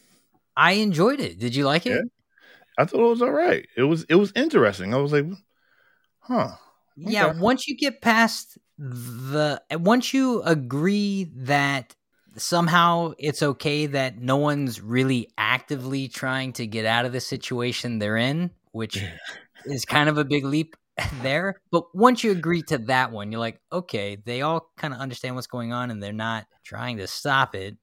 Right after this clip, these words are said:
Speaker 1: um, th-, which is kind of a big one. After that, the movie's pretty, pretty great, I thought. Like, uh, and what the girl ends up figuring out, no spoilers.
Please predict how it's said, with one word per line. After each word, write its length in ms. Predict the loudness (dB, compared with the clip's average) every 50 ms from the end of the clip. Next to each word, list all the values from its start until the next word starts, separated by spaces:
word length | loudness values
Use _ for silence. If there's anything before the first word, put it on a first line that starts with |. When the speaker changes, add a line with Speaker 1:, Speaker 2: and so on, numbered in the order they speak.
| _ _
Speaker 1:
um, 440 | -4 -2 0 0 -2 -2 -6 -10 -14 _ _ _
th-, 100 | -20 -20 -18 -18 -14
which 240 | -8 -6 -6 -6 -6
is 80 | -6
kind 180 | -2 0 0 0
of 80 | 0 -2
a 60 | -4
big 180 | -6 -8 -8
one. 220 | -6 -6 -8 -8 -8 -12 _ _ _ 4
After 320 | 6 6 6 6 4 2
that, 360 | 2 2 2 2 0 -4 -8 -14 _ _ _ _ _
the 300 | -20 -16 -14 -8 -4 -2
movie's 360 | -2 -2 -2 -4 -6 -10 -12 -16 _ _
pretty, 360 | -10 -8 -6 -6 -8 -10 -12 _
pretty 220 | _ -10 -8 -8 -8
great, 400 | -10 -8 -4 -4 -4 -4 -4 -8
I 100 | -10 -12
thought. 360 | -12 -10 -10 -10 -10 -10 -14 -18 _ _
Like, 320 | -8 -6 -6 -6 -6 -8 -8
uh, 380 | -6 -6 -4 -4 -6 -6 -6 -8 -12 _ _
and 140 | -6 -2 0
what 160 | 0 0 0
the 80 | 0 -4
girl 300 | -4 0 0 0 2 0
ends 160 | 0 -2 -2
up 140 | -2 -4 -4
figuring 540 | -8 -6 -4 -4 -2 -2 -4 -4 -4 -4 -2
out, 400 | -2 0 0 0 -2 -2 -6 -10 -14
no 180 | -12 -10 -10
spoilers. 880 | -10 -10 -8 -6 -4 -2 -2 -2 -4 -4 -4 -4 -6 -6 -8 -10 -12 -14